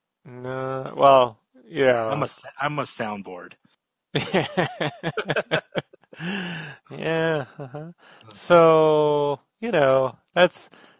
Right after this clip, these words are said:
Speaker 1: that's the thing. I do hear myself talking for long periods, and I'm like, "Well, I should really,"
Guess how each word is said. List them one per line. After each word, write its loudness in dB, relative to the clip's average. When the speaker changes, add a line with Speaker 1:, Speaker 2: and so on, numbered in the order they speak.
Speaker 1:
that's 4
the -4
thing. 0
I 2
do -2
hear 0
myself 0
talking -2
for -12
long -2
periods, -4
and 0
I'm -12
like, -8
"Well, -14
I -10
should -14
really," -6